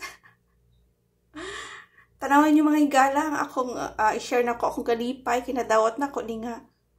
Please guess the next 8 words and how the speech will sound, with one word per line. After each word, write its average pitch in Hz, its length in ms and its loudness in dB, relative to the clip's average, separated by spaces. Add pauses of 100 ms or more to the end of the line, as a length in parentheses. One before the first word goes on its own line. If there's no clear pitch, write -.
(100)
regalo. 233 720 2 (240)
Daghang 202 180 -10
salamat 226 480 -2
gayud. 226 460 -4 (1200)
Og 269 80 -4
sa 269 140 0
akong 277 160 4
mga 277 160 2